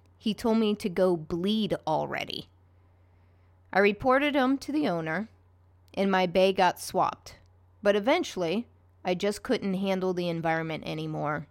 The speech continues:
so I quit." Wow.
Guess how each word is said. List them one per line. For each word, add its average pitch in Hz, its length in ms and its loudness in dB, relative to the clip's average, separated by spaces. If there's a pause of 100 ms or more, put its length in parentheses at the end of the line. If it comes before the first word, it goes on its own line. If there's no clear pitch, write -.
so 165 220 -4
I 151 120 0
quit." - 320 -8 (3000)
Wow. 185 520 6